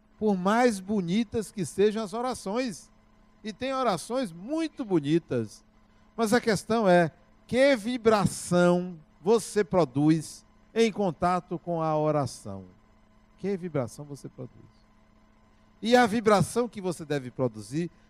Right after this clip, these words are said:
na oração a que me refiro, é aquela que coloca você num outro estado de espírito, em outra sintonia.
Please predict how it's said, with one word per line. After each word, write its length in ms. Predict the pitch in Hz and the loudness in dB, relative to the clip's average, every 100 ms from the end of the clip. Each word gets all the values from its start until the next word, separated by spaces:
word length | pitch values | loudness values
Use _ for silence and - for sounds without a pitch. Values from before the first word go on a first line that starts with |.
| _ | _
na 160 | 160 202 | -4 2
oração 560 | 226 226 196 - 226 | 4 4 2 -2 -2
a 80 | 233 | -2
que 140 | 175 185 | 0 0
me 140 | 160 | 0
refiro, 680 | 139 123 - 170 190 131 104 _ _ _ - | -2 -4 -8 -6 -2 -2 -6 _ _ _ -6
é 220 | 180 208 | 0 0
aquela 460 | 180 - 196 190 175 | 0 0 0 2 0
que 100 | 180 | -2
coloca 420 | 165 160 160 151 | 0 0 2 -2
você 640 | 120 113 - 165 170 151 - _ _ _ _ _ | -4 -6 -6 0 2 0 -4 _ _ _ _ _
num 160 | 170 202 | -2 4
outro 400 | 208 240 233 226 | 10 10 8 -4
estado 920 | - - - - 196 208 185 143 139 | -6 -8 -10 -4 -2 0 -2 -4 -8
de 140 | 123 | -4
espírito, 840 | 120 - _ 117 113 101 _ 92 85 _ _ _ _ _ _ _ _ _ _ _ _ | -6 -8 _ -10 -10 -10 _ -20 -20 _ _ _ _ _ _ _ _ _ _ _ _
em 160 | 190 208 | 2 4
outra 520 | 226 247 240 220 220 | 8 8 6 2 2
sintonia. 1300 | - - 208 190 190 180 175 190 165 135 113 98 | 0 -4 -6 -2 2 2 2 2 4 4 4 -2